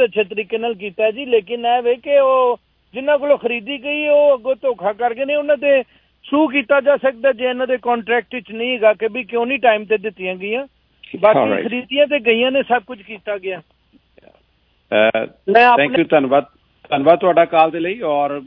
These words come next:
Speaker 2: ਮੈਨੂੰ ਇਹ ਉਮੀਦ ਹੈ ਕਿ ਸਾਡੇ ਬਹੁਤ ਸਾਰੇ ਕਾਲਰਸ ਨੇ ਜਿਹੜੇ ਉਹ hundred percent ਸੈਟੀਸਫਾਈ ਹੋਣਗੇ, ਉਹ ਬਿਲਕੁਲ ਨਹੀਂ ਕਹਿਣਗੇ ਕਿ ਸਰਕਾਰ ਨੇ ਕੁਛ ਮਾੜਾ ਕੀਤਾ, ਕਿਉਂਕਿ ਸਰਕਾਰ ਨੇ ਪੈਸੇ ਹੀ ਇੰਨੇ ਵੰਡੇ ਹੋਏ ਨੇ ਕਿ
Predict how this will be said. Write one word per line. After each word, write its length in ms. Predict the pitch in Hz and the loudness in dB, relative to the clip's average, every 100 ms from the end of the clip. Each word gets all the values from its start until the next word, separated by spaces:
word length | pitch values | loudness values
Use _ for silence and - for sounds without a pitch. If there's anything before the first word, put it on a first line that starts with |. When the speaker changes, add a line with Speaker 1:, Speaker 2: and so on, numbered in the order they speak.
| 143 | -12
Speaker 2:
ਮੈਨੂੰ 420 | 151 175 202 214 | -6 -4 -4 -4
ਇਹ 140 | 208 196 | -2 -2
ਉਮੀਦ 560 | 156 156 139 156 175 | -2 -2 -2 -4 -2
ਹੈ 140 | 185 190 | -2 -2
ਕਿ 500 | - 180 175 165 156 | -2 0 2 0 -4
ਸਾਡੇ 240 | 151 151 170 | -2 0 -2
ਬਹੁਤ 520 | 123 - 180 202 180 | -4 -4 0 2 0
ਸਾਰੇ 300 | - 156 156 | 0 0 0
ਕਾਲਰਸ 480 | - 127 135 156 147 | 0 0 0 -2 -4
ਨੇ 100 | 147 | -4
ਜਿਹੜੇ 200 | 151 151 | -2 -2
ਉਹ 280 | 135 151 131 | 0 -2 -4
hundred 220 | 123 131 | -6 -8
percent 340 | - 135 139 127 | 0 0 0 -2
ਸੈਟੀਸਫਾਈ 560 | 131 110 120 - 139 131 | 0 0 0 0 2 2
ਹੋਣਗੇ, 420 | 131 175 151 151 - - - _ | 2 2 4 0 -2 -18 -20 _
ਉਹ 100 | 156 | 0
ਬਿਲਕੁਲ 400 | 127 185 233 220 | 4 4 6 6
ਨਹੀਂ 140 | 185 160 | 6 4
ਕਹਿਣਗੇ 360 | 156 151 156 | 4 2 0
ਕਿ 140 | 147 151 | 0 -2
ਸਰਕਾਰ 440 | 143 113 127 127 | -2 0 2 2
ਨੇ 100 | 135 | 0
ਕੁਛ 240 | 131 131 - | -4 -8 -8
ਮਾੜਾ 320 | 123 113 120 135 | -6 -2 0 0
ਕੀਤਾ, 340 | 143 131 147 | -4 -2 -2
ਕਿਉਂਕਿ 300 | 135 123 127 | -2 -6 -6
ਸਰਕਾਰ 420 | 127 104 120 117 | -6 0 2 2
ਨੇ 220 | 123 143 - _ _ - | 0 -4 -6 _ _ 4
ਪੈਸੇ 300 | 143 147 220 | 4 4 2
ਹੀ 220 | 202 202 | 2 2
ਇੰਨੇ 180 | 175 170 | 2 2
ਵੰਡੇ 280 | 143 139 143 | 0 -2 -2
ਹੋਏ 220 | 139 139 | 0 -2
ਨੇ 140 | 143 | -4
ਕਿ 160 | 160 | -4